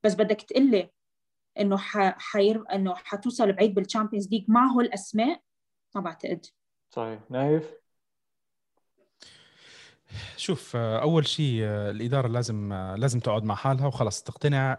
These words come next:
Speaker 3: ال-، الكوارث، ت-، تراجع حالها، الكوارث اللي عملتها بآخر سنتين. في أكتر من شغلة كانوا عم بيترقعوا، كان عم بيغطي عليك بالآخر فوزك ببطولة الدوري. بصراحة،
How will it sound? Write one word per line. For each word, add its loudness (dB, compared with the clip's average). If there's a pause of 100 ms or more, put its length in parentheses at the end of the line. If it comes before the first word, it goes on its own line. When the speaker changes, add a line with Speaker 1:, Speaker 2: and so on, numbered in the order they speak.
Speaker 3:
ال-، -8
الكوارث، 0 (420)
ت-، -8
تراجع 4
حالها، -2
الكوارث 0
اللي -4
عملتها -2
بآخر -6
سنتين. -10 (560)
في 0
أكتر -4
من -2
شغلة -2 (600)
كانوا 2
عم 0
بيترقعوا، 2 (400)
كان 2
عم 2
بيغطي 0
عليك 2
بالآخر 0
فوزك 0
ببطولة 0
الدوري. -4
بصراحة، 0